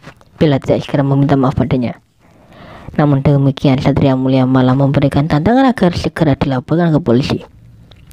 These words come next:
Dia suruh gue minta maaf. Kalau enggak, akan dilaporkan ke polisi. Ya udah, gue tantang dia suruh lapor. Setelah diancam balik, Rizky Bilar pun tidak merespon lagi.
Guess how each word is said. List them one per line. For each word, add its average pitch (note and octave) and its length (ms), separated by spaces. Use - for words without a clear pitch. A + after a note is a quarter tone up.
Dia C#3+ 160
suruh C#3 320
gue - 240
minta B2 240
maaf. - 400
Kalau D#3+ 320
enggak, D3 320
akan C4+ 160
dilaporkan G#3+ 560
ke G#3 80
polisi. F3 400
Ya C#3 160
udah, D3 240
gue - 160
tantang C#3 400
dia A3 240
suruh D3+ 320
lapor. B2 400
Setelah E3+ 320
diancam D3 320
balik, - 240
Rizky D#3 240
Bilar C#3 240
pun C3 160
tidak C3 240
merespon G#3+ 400
lagi. E3+ 240